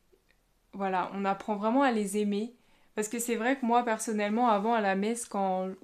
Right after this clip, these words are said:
quand on lisait les évangiles ou même, euh, voilà, j'en, on entendait parler souvent des, des,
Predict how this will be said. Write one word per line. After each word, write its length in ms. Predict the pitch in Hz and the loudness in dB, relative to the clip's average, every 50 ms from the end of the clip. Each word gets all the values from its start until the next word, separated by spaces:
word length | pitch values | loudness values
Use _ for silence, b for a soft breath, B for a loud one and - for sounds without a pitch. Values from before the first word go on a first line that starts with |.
| - - | -12 -8
quand 80 | 220 | -6
on 320 | 214 208 202 196 196 202 202 | -4 -4 -4 -4 -4 -2 -2
lisait 300 | 202 202 202 196 226 226 | -2 -2 -2 -2 -2 -2
les 200 | 220 214 185 208 | -2 -2 -2 -4
évangiles 540 | 190 196 196 196 196 202 220 226 226 208 | -2 -2 -2 -2 -4 -4 -4 -4 -4 -4
ou 140 | 196 190 180 | -4 -6 -6
même, 260 | 185 196 196 208 208 196 | -4 -4 -4 -4 -4 -4
euh, 540 | 190 185 180 175 175 175 170 180 180 - - 196 - b b b b b b b b b b b b b _ | -4 -2 -2 -4 -4 -4 -6 -6 -8 -10 -12 -14 -16 b b b b b b b b b b b b b _
voilà, 240 | 190 190 185 185 180 | -4 -2 -2 -2 -2
j'en, 140 | 175 180 180 180 180 | -4 -6 -6 -6 -6
on 20 | |
entendait 340 | 185 180 180 185 185 190 185 | -6 -6 -6 -6 -4 -4 -4
parler 360 | 185 190 180 185 190 196 202 | -4 -2 -4 -2 -4 -4 -6
souvent 340 | 196 - - 185 185 185 190 | -8 -8 -10 -8 -6 -4 -4
des, 200 | 185 185 175 175 | -4 -4 -4 -6
des, 360 | 170 170 170 170 170 170 - | -6 -6 -6 -6 -6 -8 -8